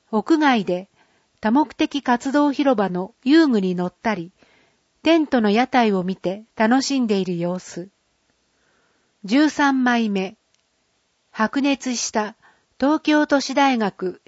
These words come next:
塩尻高等学校女子バレーボール部対福井工業大学附属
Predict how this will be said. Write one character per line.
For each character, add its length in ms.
塩 220
尻 240
高 220
等 260
学 300
校 340
女 160
子 160
バ 180
レ 140
ー 40
ボ 180
ー 40
ル 140
部 220
対 320
福 320
井 120
工 260
業 260
大 240
学 300
附 140
属 440